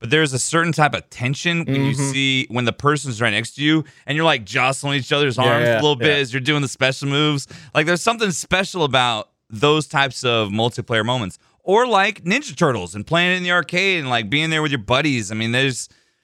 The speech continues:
Speaker 1: I, I'm a little sad that that's something that kids today will never really experience unless they're like our kid and we have arcade cabinets at home that he can play on. So.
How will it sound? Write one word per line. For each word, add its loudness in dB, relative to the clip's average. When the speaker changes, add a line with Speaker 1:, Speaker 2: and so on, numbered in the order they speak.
Speaker 1:
I, -2
I'm 0
a 2
little 2
sad 0
that -6
that's 2
something -4
that -2
kids -2
today 2
will 0
never 2
really 4
experience 0
unless -2
they're -8
like -2
our 6
kid -2
and -6
we 0
have 2
arcade 0
cabinets 0
at -4
home -2
that -2
he -4
can -10
play 2
on. -4
So. -12